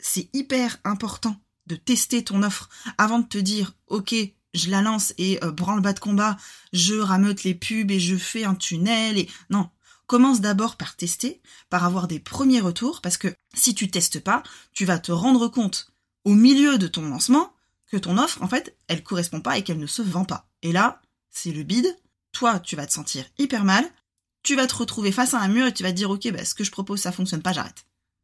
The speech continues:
C'est pas du tout ce qu'on recherche. Donc, on va tester cette offre et on va faire, après, des améliorations. Parce que quoi qu'il arrive,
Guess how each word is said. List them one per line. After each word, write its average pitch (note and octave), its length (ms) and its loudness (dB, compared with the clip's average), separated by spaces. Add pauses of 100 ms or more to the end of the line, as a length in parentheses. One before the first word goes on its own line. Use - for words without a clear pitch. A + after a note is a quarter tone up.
(220)
C'est - 140 -4
pas G3 140 0
du F3+ 140 0
tout F3 100 -8
ce - 60 -6
qu'on E3 100 -10
recherche. - 440 -4 (800)
Donc, - 360 -8 (320)
on F3+ 80 0
va C#3+ 120 -2
tester B3+ 420 0
cette E3+ 260 -6
offre - 320 -2 (340)
et A#3 100 4
on B3 60 6
va G3 100 4
faire, G#3 400 -2 (160)
après, C4+ 460 0 (200)
des A3+ 240 4
améliorations. F#3+ 600 0
Parce - 140 -6
que G#3 80 -6
quoi E4+ 220 -2
qu'il D#4+ 160 -2
arrive, A#3+ 340 2